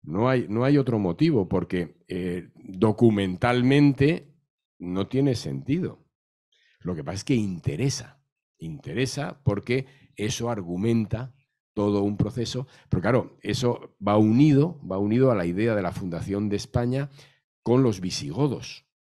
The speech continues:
Porque claro, los reyes católicos es el culmen de un proceso que se llama la Reconquista. Es decir, hay, la historia nacional se basa en la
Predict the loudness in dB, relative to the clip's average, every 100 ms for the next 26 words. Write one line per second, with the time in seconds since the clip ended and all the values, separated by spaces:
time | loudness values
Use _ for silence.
0 | _ _ _ _ _ -8 -6 -6 -4 -4
1 | -6 -10 -8 -6 -6 -2 -2 -2 -4 -4
2 | -6 -6 -8 -10 -4 -2 -2 -2 -2 -4
3 | 0 -2 -2 -6 -4 -6 -6 -4 -2 -4
4 | -6 -8 -10 -10 -8 -4 -4 -4 -14 -20
5 | _ _ _ _ _ _ -12 -12 -12 _
6 | _ -10 -6 -6 -8 -16 -12 -10 -8 -4
7 | -4 -4 -4 -2 0 -2 -4 -4 -4 -4
8 | -10 -14 _ _ _ _ _ _ _ 0
9 | 0 0 -4 -10